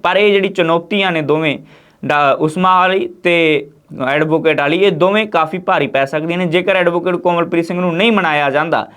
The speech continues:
ਤਾਂ ਇਹਦਾ ਮਤਲਬ ਇਹ ਹੈ ਕਿ ਆਮ ਆਦਮੀ ਪਾਰਟੀ ਘੱਟੋ ਘੱਟ ਦੋ ਢਾਈ ਹਜ਼ਾਰ ਦਾ ਨੁਕਸਾਨ ਤਾਂ ਤੈਅ ਮੰਨੇ, ਇਸ ਤੋਂ ਵੱਧ ਹੋ ਸਕਦਾ ਹੈ।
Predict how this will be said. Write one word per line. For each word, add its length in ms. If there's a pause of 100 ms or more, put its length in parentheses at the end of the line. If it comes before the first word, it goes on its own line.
(220)
ਤਾਂ 80
ਇਹਦਾ 140
ਮਤਲਬ 360
ਇਹ 320
ਹੈ 100
ਕਿ 180 (120)
ਆਮ 220
ਆਦਮੀ 240
ਪਾਰਟੀ 520 (120)
ਘੱਟੋ 340
ਘੱਟ 100
ਦੋ 200
ਢਾਈ 220
ਹਜ਼ਾਰ 300
ਦਾ 120
ਨੁਕਸਾਨ 420
ਤਾਂ 160
ਤੈਅ 360
ਮੰਨੇ, 280
ਇਸ 220
ਤੋਂ 160
ਵੱਧ 260
ਹੋ 320
ਸਕਦਾ 360
ਹੈ। 280